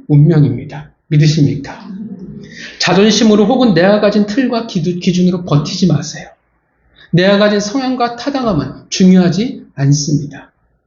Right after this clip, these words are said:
그러면 더 맷돌에 오래 갈려야 하잖아요. 못하러 우리가 더 힘들게 살아갈 필요가 있겠습니까? 하나님은 반드시 우리를 고운 가루로 만들어 주실 줄 믿습니다.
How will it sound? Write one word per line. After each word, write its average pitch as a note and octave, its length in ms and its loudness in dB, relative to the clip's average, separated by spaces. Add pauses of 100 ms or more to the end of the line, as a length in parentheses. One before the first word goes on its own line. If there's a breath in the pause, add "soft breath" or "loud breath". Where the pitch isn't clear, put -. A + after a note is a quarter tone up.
(380)
그러면 D3+ 600 0 (420)
더 F3 280 2
맷돌에 C#3+ 400 0
오래 E3+ 560 2
갈려야 D3 500 2
하잖아요. - 440 -6 (1000 loud breath)
못하러 A3+ 420 2
우리가 F#3+ 300 2
더 D3+ 160 0
힘들게 A#3+ 560 2
살아갈 A3 440 -6
필요가 G#3 300 -2
있겠습니까? - 760 -4 (840 loud breath)
하나님은 A#3 440 2
반드시 G3+ 800 0 (180)
우리를 D#3 380 0
고운 F#3 360 4
가루로 D3+ 720 0
만들어 D#3 580 4
주실 D3 320 -2
줄 F3 220 0
믿습니다. - 580 -4